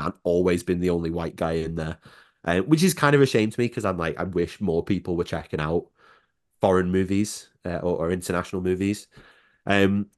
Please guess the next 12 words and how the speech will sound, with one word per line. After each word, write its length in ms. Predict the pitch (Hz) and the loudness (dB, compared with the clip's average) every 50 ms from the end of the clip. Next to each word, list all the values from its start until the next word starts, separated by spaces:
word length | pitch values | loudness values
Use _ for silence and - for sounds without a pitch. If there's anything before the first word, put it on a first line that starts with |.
| _ - - - | _ -20 0 4
but 140 | 120 113 110 | 4 4 6
I 240 | 110 104 104 104 | 4 4 4 4
was, 160 | 107 107 101 101 | 4 2 2 2
like, 220 | 95 90 90 - | 0 0 0 -2
completely 480 | - 98 87 - 113 101 92 - 98 101 | -6 -10 -4 0 2 2 2 2 0 0
blown 260 | - 101 98 90 101 | 2 4 4 6 6
away 220 | 92 90 87 95 | 6 6 4 4
by 120 | 82 87 85 | 2 0 -2
how 160 | 82 90 85 | -2 -4 -4
much 220 | 87 87 - - | -4 -6 -6 -6
I 80 | 90 87 | -4 -2
liked, 480 | 90 87 82 85 - - - - - | 0 0 0 0 -2 -4 -10 -20 -20